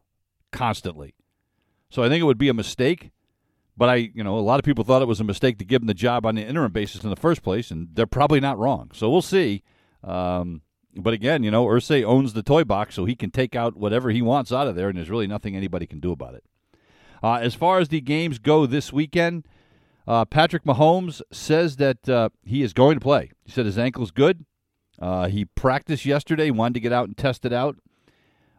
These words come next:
Uh, when he gave a press conference, he walked out. There was no noticeable limp. I saw video of it. He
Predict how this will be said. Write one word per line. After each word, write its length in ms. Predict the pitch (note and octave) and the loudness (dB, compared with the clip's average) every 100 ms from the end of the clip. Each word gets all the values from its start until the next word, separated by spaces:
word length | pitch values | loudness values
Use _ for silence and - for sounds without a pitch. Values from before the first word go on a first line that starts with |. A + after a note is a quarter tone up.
| - | -6
Uh, 280 | G#2 G2+ | -2 0
when 220 | G#2 A2 G#2+ | 0 -2 -2
he 180 | G#2+ | -4
gave 280 | F#2 B2 C3+ | -4 -2 0
a 60 | C#3+ | -2
press 300 | - D3+ - | 0 0 0
conference, 720 | E3 E3 F3 G3+ - - - _ _ _ | -2 0 -2 -6 -6 -20 -20 _ _ _
he 180 | - B2 | -8 -4
walked 400 | G#2+ B2 C#3 - | 0 2 2 0
out. 240 | C#3+ D#3 - | 2 2 0
There 140 | G#2+ G#2+ | -4 -2
was 160 | G2+ | -2
no 400 | G#2 C3 E3 E3 | 4 6 6 4
noticeable 720 | B2+ A#2 C#3+ D#3+ F3 C#3+ D3 A#2 | 0 4 4 4 -2 2 2 2
limp. 240 | D3 - | -2 -2
I 80 | G2 | -4
saw 300 | - C3 C3 | 0 0 2
video 400 | A2 D#3+ C#3 G2+ | 0 0 2 2
of 100 | G#2+ | 0
it. 120 | B2+ | -4
He 100 | G2 | -6